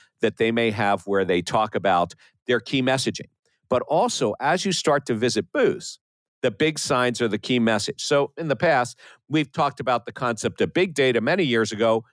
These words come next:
which has now morphed into data analytics. So any technology show that I go to today, uh, I may see data analytics out there. That is a key message. So the key message of nafa, connected kitchens. Okay,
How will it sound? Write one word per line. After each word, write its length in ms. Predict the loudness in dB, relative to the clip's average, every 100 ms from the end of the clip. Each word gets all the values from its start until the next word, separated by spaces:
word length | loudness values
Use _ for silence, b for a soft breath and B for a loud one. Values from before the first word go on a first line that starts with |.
| -4
which 180 | -2 0
has 180 | -2
now 220 | 0 0 2
morphed 360 | 2 0 0
into 220 | -4 -4
data 280 | 0 0 2
analytics. 720 | 0 0 2 2 0 -4 -16 _ _ _
So 160 | -6 -2
any 260 | 0 0
technology 680 | 0 -4 -2 0 0 -2 -6
show 300 | -2 0 0
that 140 | 0
I 120 | 0
go 200 | 2 0
to 220 | 0 -2 -4
today, 560 | -2 0 2 0 -4 B B B 0
uh, 180 | 0 2
I 160 | 0
may 180 | 2 0
see 240 | 0 -2 0
data 320 | 0 2 0
analytics 600 | -2 0 0 0 -2 -2
out 180 | -2 0
there. 120 | -2
That 260 | 2 0 0
is 200 | -4 -8
a 100 | -10
key 240 | -12 -10 -6
message. 420 | -4 -4 -8 -14 _ _ -2
So 300 | 0 0 -4 b b -8
the 100 | -6
key 260 | -2 0 0
message 460 | 0 0 -2 -2
of 100 | 0
nafa, 480 | 0 0 0 -2 -8 _ _ _ -6
connected 840 | -4 0 0 0 0 2 2 0 _ -4
kitchens. 520 | -2 -2 -8 -16 -20 _ _ _ _ _ -2
Okay, 440 | 0 2 0 0